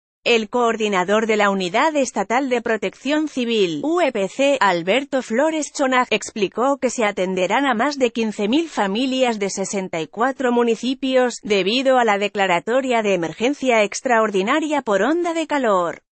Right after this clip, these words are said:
Los más afectados, el consumidor será el afectado por la aplicación de aranceles del veinticinco por ciento en Estados Unidos para el acero y aluminio en México,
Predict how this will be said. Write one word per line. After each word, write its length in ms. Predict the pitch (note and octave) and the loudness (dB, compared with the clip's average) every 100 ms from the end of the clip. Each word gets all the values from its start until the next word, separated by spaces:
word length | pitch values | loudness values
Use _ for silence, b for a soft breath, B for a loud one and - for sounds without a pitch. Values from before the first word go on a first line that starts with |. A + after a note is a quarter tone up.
| _ _ _ _ _ _ | _ _ _ _ _ _
Los 360 | A#3 A3+ G#3+ A3 | -2 0 2 0
más 240 | E4+ F4 | -2 -2
afectados, 680 | D4+ G#3+ - G#3 F#3+ E3+ B3 | -2 -4 -2 -2 -2 -2 -2
el 180 | C#4+ | -2
consumidor 600 | C4 A3 G#3 G#3+ F#3 G3+ A#3 | 0 -2 -2 -2 -2 -2 -2
será 460 | - G3 G#3 C4 | -2 0 2 0
el 100 | B3+ | 0
afectado 600 | A#3 A3+ G3 - B3+ B3+ | -2 -4 -6 -2 -2 -2
por 200 | B3+ B3 | -2 0
la 160 | A3+ G3+ | 2 2
aplicación 680 | G3+ G#3 G3+ F#3 B3 D4+ C#4+ | 2 -4 -4 -6 -2 0 2
de 100 | C#4 | 2
aranceles 720 | A#3+ G#3 F3+ B3 D4+ D4 A#3+ | 2 0 -2 -2 0 0 0
del 180 | G#3 G3 | -2 0
veinticinco 760 | G3+ G3 F3 E3 C4 D4+ C4+ | 0 0 -4 -6 -4 -2 -2
por 160 | A3+ G#3 | -2 -4
ciento 440 | A3 C4+ C4+ A#3+ | -2 0 0 0
en 160 | G#3+ G#3 | 0 0
Estados 560 | F#3 - A#3 A#3+ A3 | -4 2 2 4 0
Unidos 480 | G#3 G#3 C#4 C4+ B3+ | -2 0 2 2 2
para 260 | - A#3 G#3+ | 0 2 2
el 100 | G3+ | 2
acero 460 | F3+ - C4 D4 | 0 0 -2 0
y 140 | C4 G#3+ | 0 0
aluminio 720 | F#3 F3+ E3+ A#3 C4 C4 A#3+ | 0 0 0 0 0 0 0
en 100 | A#3 | 0
México, 640 | B3 A3+ F#3+ - F3 D#3+ | -2 -2 -6 -4 -4 -4